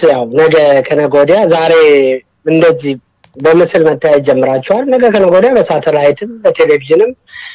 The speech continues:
በትልቅ ቦታ ላይ እንደምናያችሁ ነው። ያንን ለማድረግ ደግሞ ያው፣ እኛም ሁላችንም መተባበር ይጠበቅብናል።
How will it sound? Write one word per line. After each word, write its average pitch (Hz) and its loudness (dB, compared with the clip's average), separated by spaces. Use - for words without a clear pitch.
በትልቅ 302 0
ቦታ 190 0
ላይ 165 2
እንደምናያችሁ 165 0
ነው። 160 2
ያንን 165 2
ለማድረግ 151 0
ደግሞ 165 2
ያው፣ 156 0
እኛም 180 2
ሁላችንም 165 0
መተባበር 143 0
ይጠበቅብናል። 135 -4